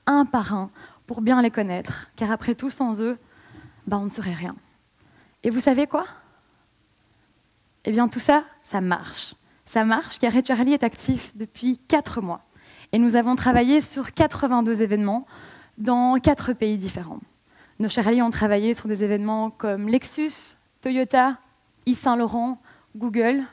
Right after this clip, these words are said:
et j'en passe. Et vous en avez même rencontré ce soir, ici, à l'accueil, au vestiaire et tout à l'heure au bar. Sauf s'ils font des conneries. Alors, euh, c'est certainement pas eux.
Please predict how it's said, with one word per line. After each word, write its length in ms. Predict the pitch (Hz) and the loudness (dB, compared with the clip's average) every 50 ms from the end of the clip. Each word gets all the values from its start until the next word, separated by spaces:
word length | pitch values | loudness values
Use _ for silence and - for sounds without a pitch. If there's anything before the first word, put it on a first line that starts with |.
| _ _ - | _ _ -6
et 60 | 220 | -6
j'en 180 | 214 214 180 170 | -4 -4 -6 -6
passe. 460 | - - 107 185 180 - - - - _ _ _ _ _ _ _ _ - | -6 -6 -6 -6 -6 -8 -10 -12 -14 _ _ _ _ _ _ _ _ -4
Et 80 | 208 226 | -4 -2
vous 140 | 220 214 240 | 0 2 4
en 40 | |
avez 180 | 233 220 214 220 | 4 4 4 4
même 200 | 220 233 320 403 | 4 4 4 2
rencontré 480 | 381 - 349 - - 294 - - 311 285 | 2 -2 -2 0 0 0 2 2 0 -2
ce 100 | - 294 | -2 -4
soir, 440 | - - 226 208 214 233 - - - _ _ _ - - | -2 0 0 0 0 -2 -4 -10 -18 _ _ _ -2 -2
ici, 360 | 311 - - 269 285 285 - _ _ _ _ | -2 0 2 0 0 0 -2 _ _ _ _
à 80 | - 269 | 2 2
l'accueil, 420 | 277 285 277 - 233 233 247 254 247 - _ _ _ - | 4 2 2 0 -2 -2 -2 -4 -8 -14 _ _ _ -6
au 60 | - | -2
vestiaire 640 | 254 269 269 - - - 220 208 208 220 214 - - - - | 0 0 0 0 -2 -4 -2 0 0 -2 -4 -8 -10 -10 -8
et 60 | 220 | -8
tout 100 | - 254 | -4 -2
à 80 | - 247 | -2 0
l'heure 160 | 240 247 226 | 0 0 -2
au 60 | 247 | -4
bar. 320 | 220 196 - - - - _ _ _ - - - - - - - - - - _ _ _ _ - | -4 -4 -4 -4 -6 -10 _ _ _ -20 -20 -20 -20 -20 -20 -20 -20 -20 -20 _ _ _ _ -10
Sauf 240 | - - 302 269 | -6 -4 -4 -2
s'ils 140 | - - 277 | -2 -2 -2
font 160 | - - 262 | 0 0 0
des 80 | 233 226 | 0 0
conneries. 340 | - 214 202 190 175 175 170 - - - - _ _ - | 0 -2 -2 -2 -4 -6 -8 -12 -18 -20 -20 _ _ -2
Alors, 280 | 196 202 196 202 185 | -2 -2 -2 -4 -6
euh, 200 | 196 180 180 180 185 | -8 -8 -10 -12 -12
c'est 160 | - - 202 | -16 -18 -14
certainement 420 | - - 208 - 214 202 196 190 | -12 -10 -8 -6 -4 -4 -4 -4
pas 140 | 180 180 170 | -4 -6 -6
eux. 100 | 165 | -6